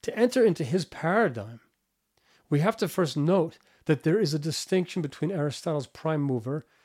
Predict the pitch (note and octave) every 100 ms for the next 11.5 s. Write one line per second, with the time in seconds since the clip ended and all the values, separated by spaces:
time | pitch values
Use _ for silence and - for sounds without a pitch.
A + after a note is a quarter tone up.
0 | _ - D#3 - - - A3+ G#3 - -
1 | E3 C#3+ C#3 C3 C#3+ E3 D3 B2 - _
2 | _ C#3 B2 C3+ D#3 B2 B2+ C#3+ B2+ B2
3 | - C3+ - C3+ B2 C3 B2+ A#2+ A#2+ A#2+
4 | A#2 A2+ A#2+ - _ _ _ _ _ _
5 | _ _ _ _ - F#3+ E3 G3+ G#3+ -
6 | F3+ D#3 - D#3 D#3 E3 E3 A#2+ D3 C#3
7 | _ - D3+ G3 F#3 F3+ D3+ G#3+ C3+ C#3+
8 | D#3 E3 F#3+ - D#3 D3+ C#3+ D3+ - B2
9 | A#2 C#3+ C3 B2+ C#3+ D#3 F3+ F#3+ D3 C3
10 | C3+ D3 D3 F#3+ A#2+ C#3 E3+ B2 - -
11 | B2 B2+ C3+ C3 C#3